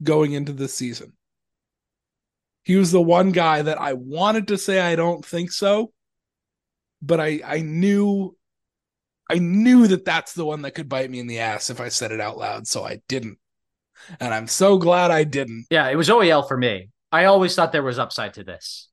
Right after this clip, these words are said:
Speaker 1: I mean, I, I thought that there could be upside to Mikkola, but I didn't think it was very likely.
Speaker 2: Yeah, I definitely didn't think we would get this. Like, no question.
Speaker 1: He's been, he's been great. I,
Speaker 2: Yeah.
Speaker 1: I, like,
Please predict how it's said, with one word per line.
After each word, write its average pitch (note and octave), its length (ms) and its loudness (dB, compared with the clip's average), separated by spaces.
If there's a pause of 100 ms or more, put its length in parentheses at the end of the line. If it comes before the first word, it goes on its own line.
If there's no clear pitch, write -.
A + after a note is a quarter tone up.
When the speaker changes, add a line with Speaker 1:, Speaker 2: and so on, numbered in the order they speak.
(140)
Speaker 1:
I G#3 60 -2
mean, A3 120 0
I, A#3+ 340 4
I A#3+ 140 2
thought G#3+ 400 -2
that D#3 160 -8
there C#3+ 240 -4 (640)
could E3 260 -2
be D3 160 -4
upside A#2+ 440 -8
to B2+ 100 -12
Mikkola, A2+ 440 -8
but C3+ 140 -6
I A#2 80 -4
didn't A#2+ 300 -10
think A#2+ 320 -10
it A2+ 40 -10
was G#2+ 140 -14
very G#2+ 400 -12 (360)
likely. C3 600 -8 (1300)
Speaker 2:
Yeah, F#3 220 2
I D#3 120 2
definitely E3 400 0
didn't C3 260 -4
think A2+ 240 -8
we G#2+ 160 -8
would G2+ 140 -8
get F#2+ 180 -8
this. - 320 -12
Like, G2+ 180 -6
no G#2+ 200 -6
question. F2+ 560 -10
Speaker 1:
He's D#3+ 180 -8
been, A#2 260 -14
he's D3 220 -6
been G2+ 220 -16
great. G#2 320 -12 (400)
I, B2+ 60 -10
Speaker 2:
Yeah. A3+ 200 0
Speaker 1:
I, - 360 -12
like, - 140 -20